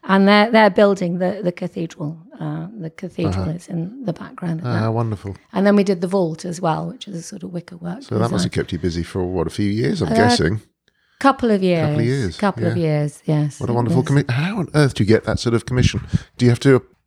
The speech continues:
Speaker 2: go through some sort of beauty parade, or do they just say, "We want Tessa"?
Speaker 1: Again, eh, it's one of the joys of working for the Roman Catholic Church is that it's not en-, entirely a modern corporation <laughs> by any means, and so everything is slightly haphazard. And,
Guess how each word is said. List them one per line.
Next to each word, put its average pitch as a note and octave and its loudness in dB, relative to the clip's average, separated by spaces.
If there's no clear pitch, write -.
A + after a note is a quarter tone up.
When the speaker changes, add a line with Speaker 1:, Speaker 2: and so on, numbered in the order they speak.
Speaker 2:
go C3 6
through A#2+ 0
some A2+ 2
sort B2 4
of G2 4
beauty B2 6
parade, E2+ 0
or - -2
do F#2 -2
they F#2 0
just F2 -2
say, F2+ 4
"We F2+ 0
want D#2+ -2
Tessa"? - -4
Speaker 1:
Again, B3 6
eh, C4+ -2
it's B3 2
one C#4+ 8
of C4+ 8
the C4 4
joys B3 6
of G#3+ 4
working G3 4
for - -4
the G3+ 0
Roman F#3 4
Catholic G3 -2
Church F3+ 4
is F3 -4
that G#3 -2
it's A#3+ 0
not A#3+ 6
en-, A3+ 2
entirely A3 6
a F#3 6
modern F#3 4
corporation F#3+ 0
<laughs> - -18
by G3 4
any F#3+ 8
means, F3 4
and G3 6
so A3 6
everything G#3+ 6
is G3 4
slightly G3+ 4
haphazard. F3 2
And, G3+ 6